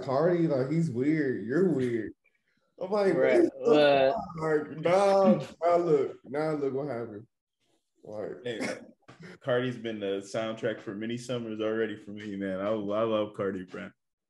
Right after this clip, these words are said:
Speaker 1: For real.
Speaker 3: Cardi's a, a, a good artist, in my opinion.
Speaker 1: Yeah.
Speaker 2: Yeah. Yeah, I, I, I, I like Cardi too, man. I, I really like the beats that he be getting on.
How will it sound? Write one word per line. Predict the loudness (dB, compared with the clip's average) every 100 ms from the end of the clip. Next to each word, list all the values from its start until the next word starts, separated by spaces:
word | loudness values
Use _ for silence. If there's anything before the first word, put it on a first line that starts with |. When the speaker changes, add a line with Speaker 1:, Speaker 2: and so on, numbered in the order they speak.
| _ -14
Speaker 1:
For |
real. | -6 -2 -2 -2 -4 -10 _ _ -8
Speaker 3:
Cardi's | -6 -4
a, | -6 -6 -6
a, | -6 -4 -4
a |
good | 0 0
artist, | 0 -2 -6 -10
in | -12
my | -14
opinion. | -16 -20 -20 -20 -20 -20 _ _ _
Speaker 1:
Yeah. | -12 -6 -6 -6 -12 _ _ _
Speaker 2:
Yeah. | -12 -12 _ _ _ _ _ _ -14
Yeah, | -10 -8 -10 -10 -2
I, |
I, | 0 0 -2 -6 -12 -16 -10
I, | -4
I | -2 0
like | 2 2 0
Cardi | -2 -2 -4
too, | -4
man. | 0 2 2
I, | 4 4
I | 4
really | 2 2
like | 0 0
the | -4
beats | -2 -4 -2
that | -4
he | -4 -10
be | -6
getting | -6 -6
on. | -8